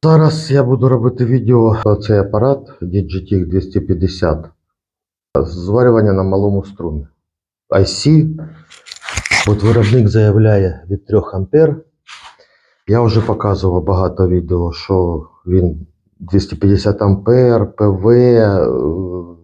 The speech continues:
тобто все-все-все на великих токах.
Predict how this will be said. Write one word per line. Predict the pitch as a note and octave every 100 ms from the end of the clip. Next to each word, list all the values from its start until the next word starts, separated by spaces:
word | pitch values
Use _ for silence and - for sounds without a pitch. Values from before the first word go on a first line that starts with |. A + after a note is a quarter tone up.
| E2 _ _ _ _
тобто | G2+ - F#2+ F2+ F2 E2+ D#2 _ _ _
все-все-все | - A2+ A2+ A2 G2+ - D3 C3+
на | G#2+
великих | A2 G#2 G#2+ -
токах. | D3+ D#3 A#2 -